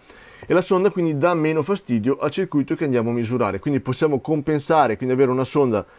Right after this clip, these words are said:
che può andare a dar meno fastidio al circuito che misuriamo. Dobbiamo compensare la sensibilità agendo sul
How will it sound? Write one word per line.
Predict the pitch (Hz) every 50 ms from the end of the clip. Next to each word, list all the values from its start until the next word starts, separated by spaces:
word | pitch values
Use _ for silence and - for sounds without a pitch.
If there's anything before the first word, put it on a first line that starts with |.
| - - _
che | - 120
può | 107 147 147
andare | 147 156 147 135 127 -
a | - 120 120 117 - - _
dar | 123 117 139 131 120
meno | 127 156 185 185 165
fastidio | 127 143 131 - - 139 127 123
al | 110
circuito | - 147 143 143 - 135 127 117 113 - - 151 180 185
che | - 127 113 113 -
misuriamo. | 104 107 101 92 107 107 110 123 120 107 98 98 107 127 160 202 - _ _ - - _
Dobbiamo | 151 165 165 143 120
compensare | - 156 151 135 165 160 - 175 160
la | 139 120
sensibilità | - 127 117 - 151 151 180 190 175 - 131 120 135 151 - _ _
agendo | - 139 139 117 127 120 113 113 117 127 135
sul | 131 - - 113 113 113 117 123 123